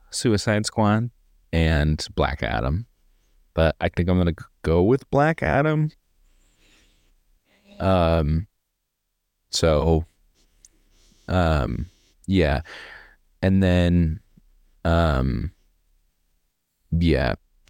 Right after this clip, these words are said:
j-, uh, m-, my number two. I, you're just picking, right? I'm guessing that's why you're like, I don't know.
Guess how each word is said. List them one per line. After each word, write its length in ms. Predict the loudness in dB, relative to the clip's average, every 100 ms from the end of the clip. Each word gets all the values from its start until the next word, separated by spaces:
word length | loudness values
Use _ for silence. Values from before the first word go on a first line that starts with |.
| -14
j-, 140 | -6 -6 -2
uh, 240 | 2 2 0 -6 _ _ _ _ _ _ -4
m-, 180 | -4 -4 -4
my 220 | 0 2
number 640 | 2 2 0 2 0 -2 -10 _ _ _ -8
two. 460 | 0 2 2 0 -6 -8
I, 140 | -4 -4 -4 _ _ _ -18 -2
you're 100 | 0
just 240 | 0 -2
picking, 400 | -2 -4 -2 -2
right? 320 | 0 0 -2 -4
I'm 140 | -4 -2
guessing 380 | -2 -2 -2
that's 160 | -2 -2
why 160 | -2 0
you're 180 | 0 0
like, 300 | 0 -2 -2
I 100 | -2
don't 120 | 0
know. 220 | 0 -2